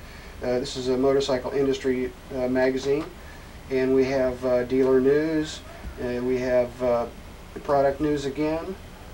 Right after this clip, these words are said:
Over here on this page, this is product news, um, product news, product news, product news. That's a whole page of product news there.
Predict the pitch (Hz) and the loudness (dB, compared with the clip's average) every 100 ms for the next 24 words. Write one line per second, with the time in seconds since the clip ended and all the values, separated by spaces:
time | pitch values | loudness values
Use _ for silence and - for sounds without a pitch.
0 | - - - - - - - 131 127 147 | -16 -16 -16 -16 -16 -14 -2 2 2 2
1 | 143 131 147 - 160 151 160 - - - | 4 4 2 0 2 2 2 -4 -12 -16
2 | - - - - 127 127 127 - 156 147 | -16 -16 -16 -12 -8 -6 -8 -4 2 4
3 | 143 139 147 147 147 139 - - - - | 4 0 0 2 0 -2 -8 -16 -16 -16
4 | - - - 131 127 123 123 120 117 - | -16 -16 -14 -8 -4 -2 -2 -4 -8 -14
5 | - - - 151 147 143 139 143 143 135 | -14 -14 -2 2 4 4 0 0 0 0
6 | 151 143 143 139 147 143 143 139 - 151 | 2 4 2 0 0 2 2 2 0 0
7 | 143 139 139 143 143 135 139 135 - - | 2 2 0 2 2 2 0 -2 -6 -12
8 | - - - 151 139 - 147 127 - 139 | -16 -16 -6 -2 -2 0 0 -2 -4 -2
9 | 127 123 139 143 139 117 120 120 | 0 -2 -2 0 0 0 -4 -6